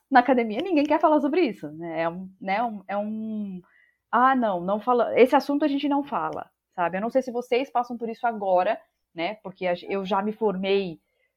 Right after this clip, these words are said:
é, em dois, ano que vem vai fazer, sei lá, vinte anos que eu me formei. Eu me formei em dois, não, desculpa, é... bobagem. Vai fazer vinte anos que eu entrei na usp. Eu me formei em dois mil e sete.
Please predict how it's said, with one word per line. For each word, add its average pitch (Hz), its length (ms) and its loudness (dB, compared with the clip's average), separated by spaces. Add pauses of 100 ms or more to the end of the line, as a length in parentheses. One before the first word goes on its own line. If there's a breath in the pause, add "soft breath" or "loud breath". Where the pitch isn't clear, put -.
(120)
é, 165 460 2 (520)
em 214 100 -2
dois, 214 340 0 (140)
ano 302 220 0
que 269 160 -2
vem 254 240 0
vai 226 120 4
fazer, 214 1080 2
sei 226 140 -4
lá, 202 160 -2
vinte 175 260 -10
anos 190 140 -12
que 196 80 -14
eu 208 40 -6
me 214 80 -6
formei. 214 420 -12 (260)
Eu 170 60 -10
me 170 80 -8
formei 196 280 -6
em 214 60 -4
dois, 214 420 -2
não, 208 140 0
desculpa, 185 440 -8 (180)
é... 156 680 -6 (560)
bobagem. 165 580 0
Vai 170 240 -2
fazer 175 240 -2
vinte 180 180 -8
anos 185 120 -12
que 202 60 -8
eu 196 40 -4
entrei 214 260 -2
na 226 140 -2
usp. 180 260 -8
Eu 175 120 -2
me 190 100 -6
formei 214 340 -6
em 247 120 -4
dois 277 200 -2
mil 262 220 -2
e 330 100 -2
sete. 214 580 -4